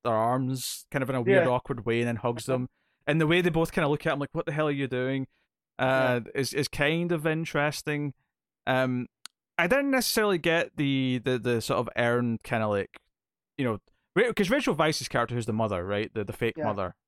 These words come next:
Speaker 1: is
Speaker 2: Mm-hmm.
Speaker 1: that I never really quite bought her connection to them all that much. So when they do the
Speaker 2: Yeah.
Speaker 1: twisteroo where she swapped places with, uh, Scarlet or, uh,
Speaker 2: Mm-hmm.
Speaker 1: Natasha,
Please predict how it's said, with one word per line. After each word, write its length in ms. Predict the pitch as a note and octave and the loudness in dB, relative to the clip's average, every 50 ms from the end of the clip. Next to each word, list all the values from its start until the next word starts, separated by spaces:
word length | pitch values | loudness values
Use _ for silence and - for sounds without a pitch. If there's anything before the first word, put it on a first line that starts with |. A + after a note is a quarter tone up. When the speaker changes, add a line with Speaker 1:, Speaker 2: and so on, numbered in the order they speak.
| _ _ _ _ _ _ _ _ _ _ - | _ _ _ _ _ _ _ _ _ _ -2
Speaker 1:
is 200 | C#3 C3+ C3+ - | -2 0 0 0
Speaker 2:
Mm-hmm. 80 | C3+ C3 | 0 0
Speaker 1:
that 160 | B2+ B2+ - - _ _ _ _ _ _ - | 0 0 -2 -4 _ _ _ _ _ _ -2
I 120 | E3+ F3+ | 0 2
never 260 | G#3+ B3+ C4 D#4 E4+ | 2 2 2 2 2
really 240 | E4 E4 E4 D#4 C#4 | 2 2 2 0 -2
quite 380 | - - A#3+ A3 G3+ D#3 D3 - | -2 -2 -2 -2 -2 -2 -2 0
bought 240 | D#3 D#3+ D3 - C3+ | 2 2 2 2 0
her 120 | D3+ D#3+ - | 0 -2 -2
connection 480 | - - F3+ E3+ F3 F3+ - - F3+ E3 | -2 -2 0 0 -2 -2 -4 -8 -10 -6
to 160 | - F#3 F3 | -4 -4 -2
them 160 | F3 F3 E3+ | -2 -2 -2
all 100 | E3+ E3+ D#3+ | 0 0 2
that 180 | F3 E3 C3+ | 0 0 0
much. 340 | D3+ F3 F3+ C3+ - - - | 0 -2 -2 -2 -4 -10 -6
So 140 | - - E3+ | -2 -2 0
when 140 | D#3+ E3+ E3+ | 0 0 0
they 80 | E3+ D#3+ | 0 0
do 160 | F#3+ G3+ G#3 | 0 2 2
the 60 | G#3+ | 0
Speaker 2:
Yeah. 20 | G3 | 0
Speaker 1:
twisteroo 720 | - - F#3 C#3+ C#3 C#3 D#3 C#3 C3+ C3+ C3+ C3+ C3 B2+ A#2 | -2 -2 0 0 0 0 0 0 0 2 2 2 2 0 0
where 200 | A#2+ A#2+ A#2 A2 | 0 0 0 -2
she 140 | - C3 | -4 -6
swapped 420 | A#2+ - - - C3+ C3+ C3+ - _ _ | -8 -6 -4 -2 0 0 -2 -2 _ _
places 360 | - - B2+ A#2 - B2+ A2+ A2 | -4 -2 -2 -2 -4 -6 -6 -4
with, 300 | A#2 A2+ G#2 - - A#2 | -4 -4 -4 -4 -6 -4
uh, 540 | A2 G#2 G#2 G2+ G2 G2+ G2 G2 G2 F#2+ | -2 -2 0 -2 -2 -2 -2 -4 -4 -6
Scarlet 580 | E2+ - - - A#2 G#2+ G#2+ G#2+ G2 G2+ F2+ D#2+ - | -8 -8 -4 -2 0 0 0 0 0 -2 -4 -4 -4
or, 160 | G2 G#2 F#2 - | -4 -4 -4 -4
uh, 40 | G2 | -6
Speaker 2:
Mm-hmm. 400 | F#2+ F#2+ F#2 F2+ - _ _ - - | -6 -6 -6 -8 -12 _ _ -10 -8
Speaker 1:
Natasha, 540 | - - A2+ G#2 G#2+ - - G2+ F2 F2+ | -4 -2 0 0 -2 -2 -4 -6 -6 -6